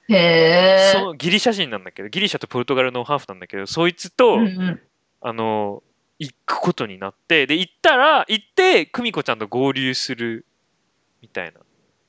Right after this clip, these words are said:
Speaker 1: へー。え。
Speaker 2: で、みんななんか弁当持ってきてんの。
Speaker 1: <laughs> うん。
Speaker 2: どうでもいいな。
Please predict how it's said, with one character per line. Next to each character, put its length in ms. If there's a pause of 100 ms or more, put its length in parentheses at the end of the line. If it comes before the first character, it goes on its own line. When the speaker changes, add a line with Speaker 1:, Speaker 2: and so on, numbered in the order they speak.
(320)
Speaker 1:
へ 1400 (280)
ー。 40
え。 120 (640)
Speaker 2:
で、 100
み 180
ん 40
な 100
な 120
ん 40
か 120
弁 200 (140)
当 120
持 200
っ 20
て 80
き 100
て 100
ん 20
の。 120
Speaker 1:
<laughs> 80 (460)
う 420
ん。 40
Speaker 2:
ど 120
う 60
で 120
も 120
い 20
い 40
な。 60